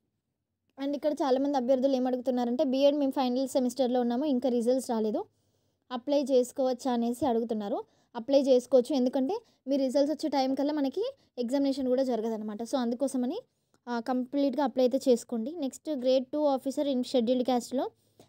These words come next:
must possess a bachelor's degree of a university in India or an equivalent qualification with B.Ed. అంటే బ్యాచిలర్స్ డిగ్రీ యూనివర్సిటీ నుంచి ఉన్నా సరిపోతుంది, లేదు అంటే equivalent qualification with B.Ed ఉన్నా కూడా సరిపోతుంది.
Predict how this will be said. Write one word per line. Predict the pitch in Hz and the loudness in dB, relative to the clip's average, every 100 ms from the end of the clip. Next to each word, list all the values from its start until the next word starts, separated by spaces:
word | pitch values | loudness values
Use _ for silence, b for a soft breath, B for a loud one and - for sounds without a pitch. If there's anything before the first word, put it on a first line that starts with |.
| b b - | b b -8
must | 269 - | -6 -2
possess | 349 311 294 285 | 4 4 4 2
a | 302 | 2
bachelor's | 240 240 233 285 285 247 | 4 2 2 2 4 2
degree | 220 277 254 | 0 2 2
of | |
a | 262 254 | 2 2
university | 233 240 - 339 392 - _ - | 2 0 -2 -8 -8 -12 _ -4
in | 254 | -2
India | 247 233 247 311 440 _ _ _ _ _ _ _ _ _ _ _ _ _ _ _ | 0 0 0 -2 -6 _ _ _ _ _ _ _ _ _ _ _ _ _ _ _
or | 254 269 | -2 0
an | 285 269 262 | 2 2 0
equivalent | 254 277 285 294 | 2 2 2 0
qualification | 277 240 240 240 262 285 277 269 | 0 0 0 0 -2 0 0 0
with | 440 - 226 | -2 -4 -4
B.Ed. | 220 196 - _ _ - | -2 -4 -6 _ _ -6
అంటే | 277 | -4
బ్యాచిలర్స్ | 262 262 254 - 311 269 | 0 0 -2 2 2 4
డిగ్రీ | 254 277 | 0 2
యూనివర్సిటీ | 294 254 254 269 269 | 4 4 4 4 2
నుంచి | 285 277 285 | 0 2 2
ఉన్నా | 240 226 262 339 | 2 2 2 0
సరిపోతుంది, | 359 277 269 277 277 359 | 0 0 0 0 2 4
లేదు | 294 262 277 | 6 6 6
అంటే | 269 262 523 - _ _ _ _ - | 2 2 -2 -4 _ _ _ _ -6
equivalent | 294 311 339 359 349 349 349 | -4 -2 0 2 2 0 -2
qualification | 302 254 269 277 294 320 285 | 0 0 0 -4 -4 -2 -4
with | 262 226 | -2 -2
B.Ed | 247 254 | 2 2
ఉన్నా | 240 226 | 2 0
కూడా | 220 294 | -4 -4
సరిపోతుంది. | 330 247 208 208 190 208 | -2 -2 -4 -10 -12 -14